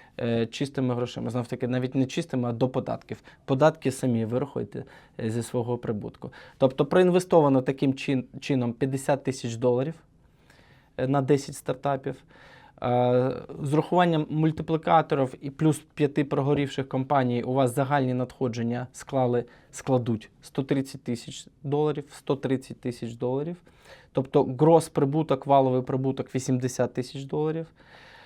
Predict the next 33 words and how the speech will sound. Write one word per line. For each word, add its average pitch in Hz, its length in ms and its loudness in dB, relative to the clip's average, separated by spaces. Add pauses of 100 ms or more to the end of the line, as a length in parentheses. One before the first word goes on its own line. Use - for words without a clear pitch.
(180)
І 220 140 4
далі 190 280 8
від-, 143 520 0
відраховуємо 151 580 2
всі 135 280 -2
ці 135 320 0
комісії 135 680 0
керуючих 131 500 0
компаній. 208 600 -2
За 139 140 -2
шість 139 240 -4
з - 20 -20
половиною 127 540 -2
років, 131 340 0 (480)
е, 117 380 -2
кожен 123 320 0
рік 123 180 -2
два 120 240 -2
відсотка, 120 680 -6 (480)
м, 117 320 -4
на 123 220 0
обслуговування, 190 840 0 (320)
плюс, 160 400 2
е, 123 360 2
двадцять 135 520 0
відсотків 127 480 -4
з-, 117 160 -8
від 123 420 -2
чистого 131 380 -2
прибутку 123 500 -4
забрала 120 400 -2
собі 117 240 -6
знов-таки, 120 520 -8